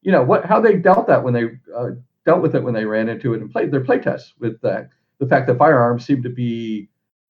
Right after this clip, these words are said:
less effective the better you got with them and, and, and all. And Danny looked at me deadpan and said,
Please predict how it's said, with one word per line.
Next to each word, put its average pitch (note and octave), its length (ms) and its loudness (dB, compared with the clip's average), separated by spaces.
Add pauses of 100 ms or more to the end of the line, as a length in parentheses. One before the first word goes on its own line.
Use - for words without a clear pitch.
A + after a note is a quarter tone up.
less C#3 220 4
effective B2+ 380 0
the A2 80 -4
better A2+ 200 0
you G2+ 140 -6
got A2+ 260 2
with G#2+ 140 -10
them F#2+ 160 -10
and, G2+ 140 -16
and, A#2 240 -14
and G#2+ 240 -10
all. F2+ 360 -4
And A#2+ 160 -4
Danny D#3 260 4
looked D#3+ 240 6
at A2+ 140 0
me A2+ 120 0
deadpan A2+ 540 0
and F#2+ 120 -6
said, G2 320 -4